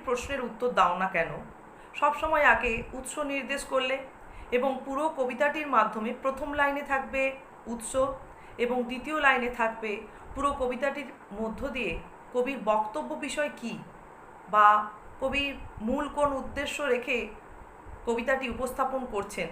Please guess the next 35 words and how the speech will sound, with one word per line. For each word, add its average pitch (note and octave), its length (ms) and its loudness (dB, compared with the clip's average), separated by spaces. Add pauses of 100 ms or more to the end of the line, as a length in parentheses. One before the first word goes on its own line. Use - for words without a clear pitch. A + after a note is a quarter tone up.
(880)
সেটিকে C4+ 360 -2
এক A3+ 220 6
লাইনে C4 240 2
উপস্থাপন A3+ 560 -2
করা, F#3+ 160 4
অর্থাৎ G#3+ 300 0
পুরো C#4+ 180 -6
কবিতাটির C#4 460 -2 (100)
প্রাসঙ্গিকতা, A#3 840 4 (460)
এটা C4 180 2
গেল C#4+ 180 4
দ্বিতীয় A3+ 380 -4
লাইন। D3+ 200 -2 (580)
এরপর B3+ 420 4 (340)
যে B3+ 180 0
লাইন C4 340 8
তুলেই D4+ 280 0 (320)
তিন C#4 200 -2
নাম্বার D4+ 340 4
বা D4+ 100 4
পাঁচ A#3+ 320 6
নাম্বারের C#4+ 320 2
প্রশ্ন A#3 280 -4
থাকুক A#3 280 -4
না A3 140 -2
কেন, F3 200 -2 (420)
হয়তো D4 300 6
দেখবে D4 260 -2
প্রশ্নে B3 380 0
দেয়াই A3 360 4
আছে B3+ 240 0 (540)
যে G#3 100 0
এই C4 140 2
শব্দটির A#3+ 500 0
তাৎপর্য A3+ 460 4